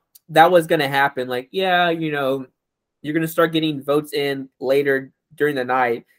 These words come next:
because, like, their state law says you can't count votes until this time." So, I, and I said, as far as universal, no, I don't know. But,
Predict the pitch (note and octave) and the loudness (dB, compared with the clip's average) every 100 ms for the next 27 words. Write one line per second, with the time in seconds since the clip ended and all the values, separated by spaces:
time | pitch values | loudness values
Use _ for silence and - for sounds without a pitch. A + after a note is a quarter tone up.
0 | _ C#3 D#3 C#3 C3 B2+ A#2+ C3 C3 - | _ -4 2 2 2 0 0 -2 -4 -2
1 | C3+ B2+ B2 A#2+ B2+ A#2+ A#2+ A#2 - B2+ | 0 2 0 0 -2 -2 -4 -10 -8 -8
2 | A#2+ - A#2+ A#2 - A2+ A2+ A2+ - A#2 | -8 -4 -4 -4 -2 0 0 -2 -10 -8
3 | A#2+ A2+ A2 G#2+ G#2 _ A#2 - - A2+ | -2 2 2 2 0 _ -6 -6 -4 -2
4 | G2+ G#2+ A2 A2 A2+ - _ _ _ _ | -2 -2 0 2 0 -6 _ _ _ _
5 | C#3+ E3+ F3 E3 D#3+ F#3 D3+ D#3 D3+ G3+ | 6 6 8 6 6 4 2 0 4 6
6 | D#3+ D#3 D3+ D3+ D#3 - C#3+ B2+ B2 A#2 | 6 2 2 2 2 0 -2 0 2 2
7 | A#2+ - A#2+ A#2+ B2 B2 A2 G#2+ | 0 -6 -4 -2 -2 0 0 -2